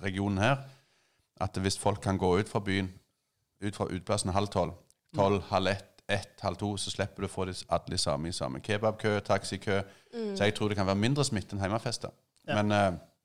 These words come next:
Speaker 2: Det tror jeg også.
Speaker 1: jeg får gjenta igjen, jeg vil ikke så til Oslo og, og tok disse avgjørelsene. Så vi får bare håpe at folk kommer ut, vi får bare folk bruker byen, og
Speaker 3: Mm.
Speaker 1: bruker og kjøper kvalitetsøl. Det er vel det viktigste.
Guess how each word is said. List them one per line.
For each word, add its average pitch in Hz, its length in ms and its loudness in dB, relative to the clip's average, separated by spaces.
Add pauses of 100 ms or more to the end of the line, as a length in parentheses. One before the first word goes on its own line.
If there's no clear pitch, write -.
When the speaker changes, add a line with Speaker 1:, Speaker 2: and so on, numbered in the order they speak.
(400)
Speaker 2:
Det 269 160 -4
tror 226 200 -4
jeg 196 120 -4
også. 185 140 -10
Speaker 1:
jeg 113 140 2
får 117 160 2
gjenta 107 280 4
igjen, 98 180 6
jeg 98 100 4
vil 98 80 2
ikke 98 160 0
så 98 160 4
til 90 100 -2
Oslo - 300 -2
og, 92 200 0
og - 140 -2
tok 85 220 0
disse 90 180 2
avgjørelsene. 95 680 0
Så 95 360 -2 (640)
vi 131 80 2
får 143 80 6
bare 143 140 8
håpe 131 280 6
at 135 120 2
folk 117 220 0
kommer 120 260 2
ut, - 180 -6 (140)
vi 95 80 -6
får 110 140 -2
bare 110 100 0
folk 107 220 0
bruker 90 300 -2
byen, 120 380 2 (140)
og 185 100 0
Speaker 3:
Mm. 139 40 -2
Speaker 1:
bruker 98 680 0 (440)
og 98 100 -6
kjøper 90 480 -4 (220)
kvalitetsøl. 131 640 0 (180)
Det 104 80 -2
er - 60 0
vel 98 120 -4
det 214 420 -4
viktigste. - 380 -4